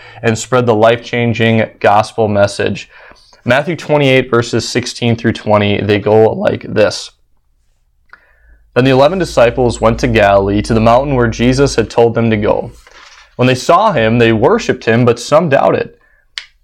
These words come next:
Then Jesus came to them and said, 'All authority in heaven and on earth has been given to me.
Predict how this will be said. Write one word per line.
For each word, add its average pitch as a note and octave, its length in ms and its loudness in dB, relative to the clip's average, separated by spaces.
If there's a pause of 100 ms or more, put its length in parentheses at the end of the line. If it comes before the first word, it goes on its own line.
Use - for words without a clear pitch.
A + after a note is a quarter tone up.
Then C#3 120 0
Jesus D3+ 240 2
came C#3 300 0
to B2+ 40 2
them A#2 200 2
and A2+ 100 0
said, G#2 460 0 (800)
'All D3+ 140 4
authority C#3 440 0
in B2 80 -2
heaven A#2+ 360 0
and A2+ 100 0
on A#2+ 160 4
earth G#2+ 280 2
has A2 160 -2
been A2 120 -2
given G#2 220 0
to G#2 60 -2
me. F#2+ 320 -6